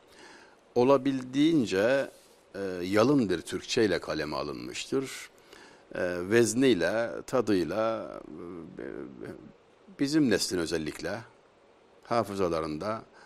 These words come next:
kundaktan itibaren yer etmiş nefis bir şiirdir doğrusu. Kürsüde vaaz verirken Hazreti Peygamberi aleyhissalatu vesselam yanlış tanıtan,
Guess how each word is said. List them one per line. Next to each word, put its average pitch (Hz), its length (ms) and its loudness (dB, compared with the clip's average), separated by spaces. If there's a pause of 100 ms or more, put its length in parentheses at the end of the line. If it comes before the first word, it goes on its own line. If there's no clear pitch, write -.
(180)
kundaktan 117 600 2
itibaren 87 640 -4
yer 92 200 -2
etmiş - 680 -6 (180)
nefis 107 440 -4
bir 98 140 -8 (100)
şiirdir 69 640 -6
doğrusu. 71 520 -6 (1200)
Kürsüde 127 640 4 (460)
vaaz 107 480 2
verirken 107 640 -2
Hazreti 101 420 0
Peygamberi 80 880 -4 (100)
aleyhissalatu 85 760 -4
vesselam 98 520 -6 (480)
yanlış 139 420 0
tanıtan, 87 540 -6